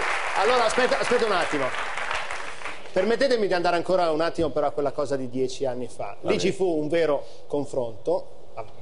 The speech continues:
Speaker 1: a parte l'arbitro, che ovviamente, di cui non parlo perché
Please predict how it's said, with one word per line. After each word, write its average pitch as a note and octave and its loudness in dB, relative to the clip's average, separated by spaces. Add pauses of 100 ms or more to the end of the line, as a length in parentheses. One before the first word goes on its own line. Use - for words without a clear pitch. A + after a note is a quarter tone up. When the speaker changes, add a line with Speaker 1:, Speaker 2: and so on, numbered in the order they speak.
Speaker 1:
a A#2+ -4
parte D3+ 2
l'arbitro, B2 0
che A#2 -6
ovviamente, C3+ 0 (140)
di D3+ 0
cui E3+ 4
non D#3+ 2
parlo E3 2
perché C#3 0